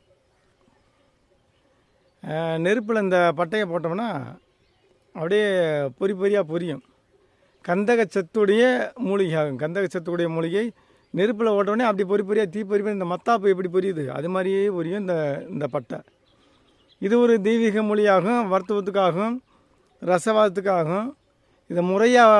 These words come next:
அ, புடுங்கி, இதுல வந்து நம்ம தைலம் எடுக்கலாம், குளித்தைலம் எடுக்க-, இந்த இலைகளை புடுங்கி நம்ம குளித்தைலம் எடுத்து, அதை சில மாந்திரீக முறைகளுக்கு பயன்படுத்துவாங்க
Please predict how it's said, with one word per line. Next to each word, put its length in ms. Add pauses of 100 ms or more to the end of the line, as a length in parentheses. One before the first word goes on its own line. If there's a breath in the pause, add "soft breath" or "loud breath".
(420)
அ, 140
புடுங்கி, 420 (100)
இதுல 240
வந்து 200
நம்ம 220 (540)
தைலம் 340
எடுக்கலாம், 360 (280)
குளித்தைலம் 420
எடுக்க-, 160
இந்த 80
இலைகளை 360
புடுங்கி 400 (520 soft breath)
நம்ம 200
குளித்தைலம் 520
எடுத்து, 300 (840)
அதை 200 (380)
சில 380
மாந்திரீக 420
முறைகளுக்கு 400
பயன்படுத்துவாங்க 680